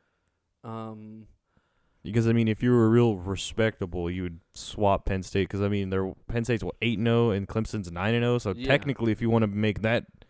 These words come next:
Speaker 2: if you wanna make that thing, it's like, well,
Speaker 1: They haven't
Speaker 2: Penn
Speaker 1: even
Speaker 2: State
Speaker 1: won,
Speaker 2: could, yeah, Penn
Speaker 1: they
Speaker 2: State
Speaker 1: haven't won as many games yet.
Speaker 2: Right, yeah.
Speaker 1: No, I'm with you on that.
Speaker 2: Penn State could lose their next game, and
Speaker 1: And
Speaker 2: Clemson
Speaker 1: a-, and
Speaker 2: has
Speaker 1: actually, the weird part is, is Clemson's the only one of the five undefeated teams that is nine and oh. The others are all eight and oh.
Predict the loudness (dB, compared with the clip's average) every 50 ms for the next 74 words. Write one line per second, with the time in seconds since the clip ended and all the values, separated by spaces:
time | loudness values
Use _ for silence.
0 | _ _ _ _ _ _ _ _ _ -10 -6 -4 -2 0 0 0 0 -2 -2 0
1 | 0 -2 0 0 -2 -4 -2 -2 -2 -2 0 2 2 0 0 -2 -10 _ _ _
2 | _ _ _ _ _ _ _ _ -16 -12 -10 -6 -6 -4 -2 2 4 4 4 6
3 | 6 8 8 8 6 4 2 2 2 2 2 2 2 2 0 0 0 2 0 0
4 | 0 -2 -2 -4 -6 -6 -8 -10 -10 -10 -8 -8 -10 -10 -12 -16 -18 -20 -16 _
5 | -2 0 0 0 0 0 -2 -4 -4 -4 -4 -4 -4 -4 -4 -4 -6 -6 -8 -10
6 | -10 -6 0 2 2 2 2 2 2 2 2 2 0 2 4 2 4 4 4 4
7 | 4 2 0 -2 -4 -4 -4 -2 -2 -2 -2 -2 -4 -6 -8 -10 -10 -8 -8 -6
8 | -4 -4 -4 -4 -4 -4 -4 -4 -4 -4 -2 0 2 2 2 2 0 -2 -4 -6
9 | -6 -6 -6 -6 -8 -10 _ _ _ _ _ _ _ -6 -4 -2 0 0 -2 -2
10 | -2 -2 -2 -2 -2 -4 -6 -6 -8 -12 -12 -10 -8 -8 -6 -6 -6 -8 -8 -8
11 | -10 -10 -10 -8 -8 -6 -6 -6 -6 -6 -8 -8 -6 -4 -2 -2 -2 -2 -4 -6
12 | -8 -10 -12 -12 -12 -12 -12 -12 -12 -12 -12 -12 -12 -14 -14 -14 -14 -14 -14 -12
13 | -12 -10 -10 -10 -10 -10 -10 -10 -10 -8 -6 -6 -6 -8 -8 -10 -12 -14 -16 -16
14 | -14 -12 -10 -8 -8 -8 -6 -4 -4 -2 -2 -2 -4 -6 -8 -10 -12 -14 -18 -20
15 | -20 -20 -20 -20 -20 -20